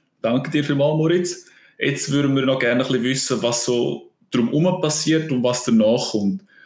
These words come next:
Eins von, von den Themen, wo mich wirklich mega interessiert, und wir haben das auch schon ein paar Mal diskutiert, glaube ich,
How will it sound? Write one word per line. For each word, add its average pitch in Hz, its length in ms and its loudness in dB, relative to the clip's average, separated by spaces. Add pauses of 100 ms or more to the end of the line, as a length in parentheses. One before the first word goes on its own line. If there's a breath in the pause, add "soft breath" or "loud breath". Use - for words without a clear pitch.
(300 soft breath)
Eins 170 320 0
von, 147 300 0
von 123 160 -4
den 135 100 -2
Themen, 147 460 0
wo 123 80 2
mich 127 160 2
wirklich 131 500 -2
mega 143 240 0
interessiert, 143 580 0
und 113 100 2
wir 113 80 2
haben 113 100 2
das 113 100 -2
auch 117 60 -4
schon 120 120 -4
ein - 60 -20
paar 107 180 0
Mal 143 120 0
diskutiert, 143 580 -2
glaube 110 280 0
ich, - 60 -4